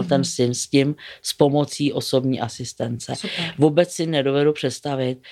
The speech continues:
Speaker 2: eh, s paní, s ředitelkou tady z toho ústavu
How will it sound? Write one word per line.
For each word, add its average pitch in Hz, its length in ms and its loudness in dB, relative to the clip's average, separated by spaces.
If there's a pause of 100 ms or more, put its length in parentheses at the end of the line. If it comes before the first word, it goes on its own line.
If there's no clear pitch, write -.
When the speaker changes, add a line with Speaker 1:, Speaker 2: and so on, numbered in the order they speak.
(300)
Speaker 2:
eh, 135 260 6
s - 100 -6
paní, 151 500 0
s - 500 -8
ředitelkou 135 760 0
tady 135 280 -2
z - 340 -10
toho 127 280 -2
ústavu 131 460 -2